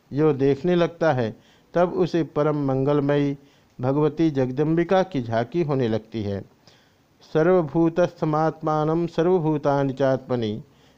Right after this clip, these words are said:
यदा पश्यति भूतात्मा तदा पश्यति ताम शिवाम।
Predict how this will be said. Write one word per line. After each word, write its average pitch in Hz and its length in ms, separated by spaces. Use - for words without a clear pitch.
यदा 160 380
पश्यति 160 480
भूतात्मा 143 840
तदा 151 260
पश्यति 143 540
ताम 127 340
शिवाम। 104 520